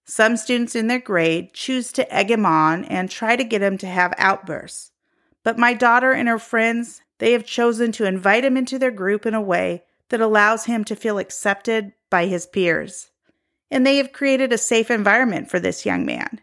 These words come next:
because it is a private group chat separate from other students who might pick on him. When this young man walks up to the girls in school, they talk to him, they engage with him, they don't make fun of him, and they don't turn their back on him.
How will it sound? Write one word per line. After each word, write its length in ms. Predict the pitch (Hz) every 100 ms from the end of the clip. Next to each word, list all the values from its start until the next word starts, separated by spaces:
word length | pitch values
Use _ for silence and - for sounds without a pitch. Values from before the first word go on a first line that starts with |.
| _ _
because 320 | 214 226 214
it 140 | 226 -
is 240 | 233 214
a 80 | 226
private 460 | - 220 190 208 -
group 240 | 220 240
chat 400 | - 185 175 -
separate 440 | - 226 226 233
from 180 | - 233
other 220 | 220 208
students 500 | 208 - 190 190 202
who 100 | -
might 240 | 208 196 -
pick 240 | - 247
on 180 | 208 156
him. 260 | - - - _ _ _ _ _ _ -
When 200 | 220 220
this 240 | 240 -
young 220 | 247 240
man 340 | 233 233 233 202
walks 340 | 196 214 -
up 120 | 233
to 100 | -
the 100 | 233
girls 380 | 226 220 226 220
in 140 | 220 208
school, 600 | - 233 220 226 233 - _ _
they 160 | 240
talk 380 | 247 214 220 254
to 120 | -
him, 460 | 180 160 160 190 208
they 220 | 202 202
engage 480 | 208 196 196 220 220
with 180 | 196 175
him, 380 | - - - - _ _
they 140 | 220 214
don't 360 | 180 202 233
make 200 | 262 247
fun 300 | - 185 175
of 60 | 160
him, 240 | 170 165 - _
and 160 | 247 226
they 100 | 220
don't 320 | 190 190 294
turn 220 | - 202
their 120 | 190
back 360 | 185 175 160 -
on 180 | - 170
him. 380 | 190 - -